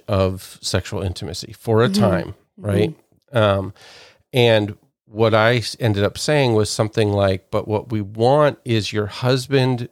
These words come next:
Speaker 1: to be able to pursue you,
Speaker 2: Mm-hmm.
Speaker 1: not necessarily just pursue sex."
Speaker 2: Mm-hmm.
Speaker 1: And
Speaker 2: Yeah.
Speaker 1: she kind of looked at him and looked at us, and she said,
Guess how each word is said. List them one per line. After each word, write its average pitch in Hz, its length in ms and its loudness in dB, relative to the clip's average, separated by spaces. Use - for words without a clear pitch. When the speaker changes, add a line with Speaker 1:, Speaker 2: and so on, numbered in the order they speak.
Speaker 1:
to - 160 -6
be 107 220 0
able 104 300 2
to - 280 -4
pursue 104 760 -2
you, 110 720 0
Speaker 2:
Mm-hmm. 196 380 0
Speaker 1:
not 110 280 2
necessarily 113 600 2
just 101 320 -2
pursue 98 480 -4
sex." - 800 -8
Speaker 2:
Mm-hmm. 190 340 0
Speaker 1:
And 107 460 2
Speaker 2:
Yeah. 113 60 -12
Speaker 1:
she 131 460 -2
kind 127 220 2
of 101 140 0
looked 113 320 -2
at 120 120 0
him 113 300 4
and 101 120 2
looked 107 260 -2
at 107 80 0
us, 104 300 2
and 98 160 -2
she - 160 -8
said, 101 280 -2